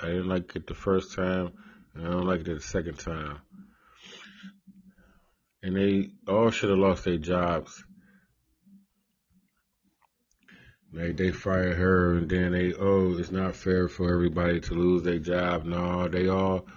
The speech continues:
they all should go. Fucking, right. I like, I liked,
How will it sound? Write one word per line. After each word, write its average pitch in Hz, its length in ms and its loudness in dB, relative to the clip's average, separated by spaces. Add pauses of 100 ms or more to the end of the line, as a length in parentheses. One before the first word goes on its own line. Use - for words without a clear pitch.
(160)
they 87 200 -4
all 95 240 2
should 78 260 -6
go. 78 360 -6 (520)
Fucking, 85 460 -6 (480)
right. 90 320 0 (720)
I 90 60 -10
like, 107 440 0
I 98 120 -4
liked, 107 420 0